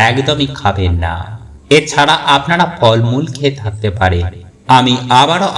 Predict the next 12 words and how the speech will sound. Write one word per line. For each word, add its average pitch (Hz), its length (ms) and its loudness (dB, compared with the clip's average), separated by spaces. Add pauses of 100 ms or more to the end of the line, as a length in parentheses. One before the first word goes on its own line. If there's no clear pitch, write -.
আপনাদের 104 400 0 (120)
বলছি, 92 340 -2 (400)
উপোস 151 300 2 (160)
করতে 143 300 2
না 165 220 2
পারলে 160 260 2 (200)
উপোস 135 220 0 (120)
করার 131 240 0 (120)
দরকার 92 320 -2 (120)
নেই। 87 160 -2 (460)
আর 196 80 2 (120)
যদি 202 160 -2